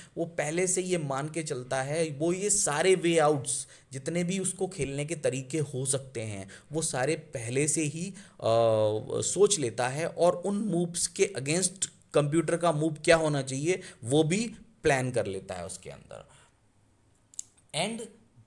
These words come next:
then programs the game, और फिर उसको उसी के accordingly उसको प्रोग्राम करता है। In a game there are some fixed quantities and some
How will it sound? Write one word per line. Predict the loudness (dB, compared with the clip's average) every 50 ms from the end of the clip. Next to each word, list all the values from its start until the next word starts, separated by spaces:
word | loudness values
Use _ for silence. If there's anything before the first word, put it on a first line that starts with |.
| _ _ _ _ _ -2 0 2
then | 2 2 0 -4 -6 -10 -14 -18 _ _ _ _ -12 -8 -6
programs | -4 -4 -6 -4 -2 -2 0 0 -2 -4 -4 -6 -2 0
the | -2 0 0
game, | 0 2 2 0 0 -2 0 0
और | 0 0
फिर | 0 -4 -4 0 2 2 2
उसको | 2 -2 -2 -4 -4 -4 -4 -4 -4 -4
उसी | -4 -4 -6 -4 -4 -4 -6
के | -4 -2 -2 -2 0 0
accordingly | 0 0 0 -2 -6 -8 -8 -8 -10 -10 -12 -14 -20 -20 _ -10
उसको | -8 -8 -8 -8 -10 -12 -10 -10 -10 -14 -18 -20 _ _ _ -8
प्रोग्राम | -6 -6 -4 -4 -4 -6 -6 -6 -10 -14
करता | -16 -16 -18 -18 -18 -18
है। | -16 -16 -18 -20 -20 -20 -20 _ _ -20 -20 _ _ -10 -8
In | -6
a | -6 -4
game | -6 -6 -8 -6 -6 -6 -6 -6 -6 -8 -10 -12 -12 -16 -20 _ -20 -20 -20 -18 -12 -10
there | -8 -4 -4 -4 -4
are | -6 -8 -10 -8 -6 -4 -4 -4 -6 -8 -16 -18 _ _ -14 -10 -6
some | -4 -4 -4 -6 -10 -12 -16 -12 -10
fixed | -10 -6 -6 -6 -6 -6 -6 -4
quantities | -4 -2 -2 -4 -6 -8 -8 -8 -8 -8 -8 -8 -10 -10 -12 -14 -20 _ _ _ -8
and | -6 -6 -6 -4 -2
some | 0 0 2 0 -2 -4 -6